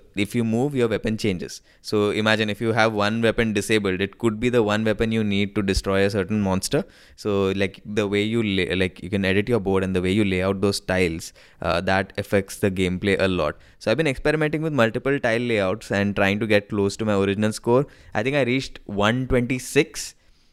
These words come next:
So I think at one twenty-eight I unlock one more character. So yeah, I've been, been, like, constantly trying to get a better score on that and reading tips online on how to get a better board and all. Like the game so much that I bought the expansion pack inside the game as well. So yeah, played that.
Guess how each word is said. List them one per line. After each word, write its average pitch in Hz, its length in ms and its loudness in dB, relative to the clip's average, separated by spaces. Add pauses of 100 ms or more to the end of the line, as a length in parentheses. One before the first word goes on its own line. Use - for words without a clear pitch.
(260)
So 120 80 -4
I 113 40 0
think 123 120 0
at 120 100 0
one 107 200 0
twenty-eight 117 360 2
I 117 100 0
unlock 101 280 0
one 98 160 0
more 98 160 0
character. 87 460 -4 (220)
So 95 560 0
yeah, 98 300 -2
I've 95 60 -6
been, 101 180 -2
been, 110 400 2
like, 101 220 -2
constantly 117 480 0
trying 104 300 0
to 110 80 0
get 98 180 2
a 98 40 2
better 95 240 0
score 98 380 0
on 95 220 -2
that 92 280 2
and 98 180 -2
reading 98 300 0
tips - 260 0
online 92 320 0
on 95 60 0
how 92 120 0
to 98 100 0
get 92 160 2
a 92 120 0
better 92 420 0
board 95 300 2
and 98 100 0
all. 104 160 0 (300)
Like 110 200 2
the 135 80 2
game 135 180 0
so 127 160 -2
much 123 160 0
that 123 140 0
I 123 60 2
bought 98 300 -2
the 113 100 2
expansion 98 580 -2
pack 104 220 2
inside 98 300 -2
the 104 80 0
game 101 280 0
as 98 160 0
well. 104 200 0 (340)
So 101 580 0
yeah, 98 220 0
played 101 320 -2
that. 95 300 -4